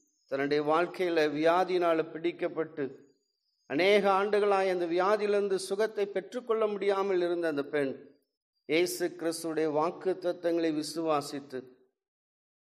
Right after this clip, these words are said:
"நானே உன் பரிகாரியாய் கர்த்தர், நான் உன்னை சுகப்படுத்துவேன் சொல்லி வாக்கு பண்ணினீரே,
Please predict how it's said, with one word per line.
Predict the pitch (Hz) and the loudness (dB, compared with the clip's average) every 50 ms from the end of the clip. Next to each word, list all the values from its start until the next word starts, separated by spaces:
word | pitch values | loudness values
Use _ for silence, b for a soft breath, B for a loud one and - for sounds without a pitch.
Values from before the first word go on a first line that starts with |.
| _ _ | _ _
"நானே | - 135 135 156 170 175 180 190 196 190 | -6 -2 2 4 6 6 6 6 6 6
உன் | 185 185 185 180 180 | 6 4 2 2 4
பரிகாரியாய் | 180 170 175 190 202 196 196 196 196 185 185 185 180 180 180 | 4 4 6 6 6 6 6 4 4 4 2 2 2 2 0
கர்த்தர், | - 202 185 185 - - 202 196 170 156 - - - - - _ _ _ _ _ _ _ _ _ _ _ _ _ _ _ _ _ _ _ _ _ _ _ _ _ _ _ | 0 0 0 0 0 0 2 2 2 2 0 -8 -20 -20 -20 _ _ _ _ _ _ _ _ _ _ _ _ _ _ _ _ _ _ _ _ _ _ _ _ _ _ _
நான் | - 143 165 190 214 | 0 2 4 4 6
உன்னை | 220 208 208 208 202 202 - | 6 6 6 4 4 2 0
சுகப்படுத்துவேன் | - 214 220 247 240 247 233 233 226 233 226 226 226 226 226 233 226 | 0 4 4 4 4 4 4 6 6 6 4 4 4 4 4 4 2
சொல்லி | 226 226 220 214 202 | 0 -2 0 0 2
வாக்கு | 190 190 208 220 - - 233 | 4 4 4 4 2 -2 -6
பண்ணினீரே, | 233 214 208 190 185 185 185 175 170 165 165 147 135 127 - - - | -2 -2 0 0 2 0 0 0 0 2 2 0 0 -2 -6 -14 -18